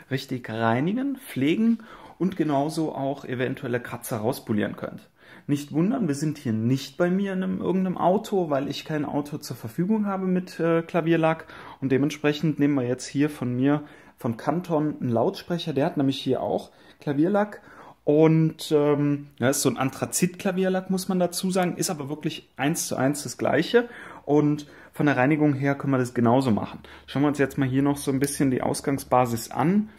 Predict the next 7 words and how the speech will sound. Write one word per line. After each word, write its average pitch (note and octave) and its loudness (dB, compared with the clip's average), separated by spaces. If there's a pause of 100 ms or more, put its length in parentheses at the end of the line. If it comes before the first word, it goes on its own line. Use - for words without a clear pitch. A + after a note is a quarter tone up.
(680)
Hier D#3+ 2
drüben E3+ 0
hatte D#3+ -4
ich - -8
entdeckt, C#3 -2
ist, - -10 (440)
äh, C3 -2